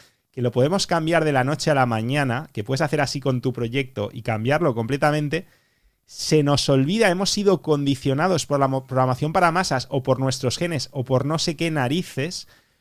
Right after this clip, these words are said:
para tener ese chip de "¿cuándo soy yo un niño bueno? ¿Cuándo me he portado bien? ¿Cuándo he hecho mis deberes? ¿Qué son mis deberes? Esto,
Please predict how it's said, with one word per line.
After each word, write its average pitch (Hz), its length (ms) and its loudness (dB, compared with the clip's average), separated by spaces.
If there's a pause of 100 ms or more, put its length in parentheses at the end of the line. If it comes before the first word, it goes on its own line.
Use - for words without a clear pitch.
(220)
para 143 260 6
tener 151 180 0
ese 196 200 2
chip 190 240 -4
de 160 260 -2
"¿cuándo 226 480 0
soy 175 380 0
yo 165 140 4
un 151 140 2
niño 131 320 2
bueno? 92 440 -2 (880)
¿Cuándo 247 380 8
me 214 240 4
he 196 60 4
portado 143 580 6
bien? 95 340 -4
¿Cuándo 247 440 4
he 220 80 4
hecho 202 240 2
mis 170 180 0
deberes? 104 460 0
¿Qué 247 120 0
son 247 220 0
mis 208 160 0
deberes? 117 480 0
Esto, 180 400 -2